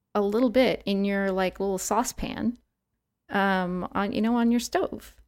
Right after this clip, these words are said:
And it doesn't require that much equipment, right? You're just, like, dunk-,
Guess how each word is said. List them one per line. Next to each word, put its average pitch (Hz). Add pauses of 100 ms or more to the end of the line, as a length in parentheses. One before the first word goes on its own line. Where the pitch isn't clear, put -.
And 202
it 208
doesn't 220
require 196
that 190
much 190 (100)
equipment, 233
right? 233
You're 226
just, 214
like, 196
dunk-, -